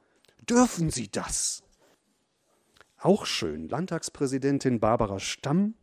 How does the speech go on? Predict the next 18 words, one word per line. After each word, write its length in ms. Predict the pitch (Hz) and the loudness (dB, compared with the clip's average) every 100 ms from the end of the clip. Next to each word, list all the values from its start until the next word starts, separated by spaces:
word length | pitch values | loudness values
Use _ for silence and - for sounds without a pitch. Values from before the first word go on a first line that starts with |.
| _ - - | _ -20 -12
lud 220 | 120 151 - | -4 -4 -2
uns 300 | 123 113 123 | -4 -4 -2
wenig 300 | 160 185 - | 2 2 0
später 480 | - 123 131 135 | -2 2 4 4
mit 220 | 117 95 - | 2 -2 0
dieser 320 | 214 196 143 | 4 6 6
Wanderausstellung 840 | 120 127 123 117 113 117 110 113 | 6 4 2 0 -4 -4 -4 -6
hier 220 | 98 190 | -2 0
in 80 | 196 | 2
den 140 | 139 107 | 2 -2
Landtag 480 | 123 147 117 101 - | -2 -2 -2 -6 2
ein 300 | 151 175 175 | 8 10 8
und 140 | 117 | 4
griff 260 | 110 127 - | 4 2 2
die 140 | 87 | -8
Themen 420 | - 113 117 120 | -2 0 2 0
wunderschön 540 | 92 101 104 - 98 104 | -2 -4 -4 -6 -6 -6
auf. 460 | - - - - | -8 -12 -14 -16